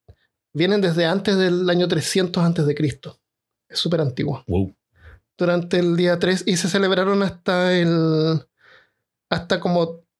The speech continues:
Speaker 1: doscientos o trescientos años después de que Roma fue fundado.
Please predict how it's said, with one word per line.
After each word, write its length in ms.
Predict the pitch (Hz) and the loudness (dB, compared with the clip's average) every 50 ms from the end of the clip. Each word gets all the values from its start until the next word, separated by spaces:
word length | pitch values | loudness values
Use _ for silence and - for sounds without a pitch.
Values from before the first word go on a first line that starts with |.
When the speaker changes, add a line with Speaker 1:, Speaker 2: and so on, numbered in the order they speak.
| _ _ - | _ _ -4
Speaker 1:
doscientos 580 | 151 160 160 - - - 190 185 190 - 208 202 | -2 -2 -2 -2 -2 0 -2 -2 0 0 0 0
o 60 | 196 | 0
trescientos 440 | 185 165 - - 190 180 175 196 180 | 0 0 0 0 0 0 0 0 0
años 220 | 180 180 185 160 | 2 2 2 2
después 420 | 160 156 - _ - 175 170 180 170 | 0 -2 -4 _ -2 0 0 2 2
de 120 | 180 170 | 0 0
que 160 | 175 - 165 160 | 0 0 0 0
Roma 240 | 160 165 165 175 170 | 0 0 0 0 0
fue 160 | 175 190 170 | 0 -2 -2
fundado. 580 | 170 - 151 147 156 151 139 143 135 127 - | -2 -2 -2 0 0 0 0 0 -2 -4 -8